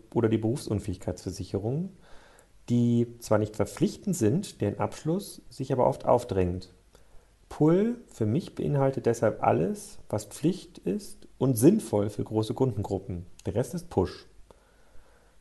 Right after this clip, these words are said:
Dazu benötigen wir, benötigen wir noch eine weitere Dimension, die ich einfach mal mit einfach versus komplex beschreiben würde.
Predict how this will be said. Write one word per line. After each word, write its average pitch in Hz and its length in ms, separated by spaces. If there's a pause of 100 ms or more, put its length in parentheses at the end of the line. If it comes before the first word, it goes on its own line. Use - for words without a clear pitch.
Dazu 139 340
benötigen 175 380
wir, 147 120
benötigen 139 460
wir 139 80
noch 127 100
eine 123 160
weitere 120 300
Dimension, 92 580
die 117 100
ich 113 140
einfach 120 300
mal 107 320
mit 101 360 (360)
einfach 139 560 (180)
versus 107 300
komplex 135 460
beschreiben 92 500
würde. 90 260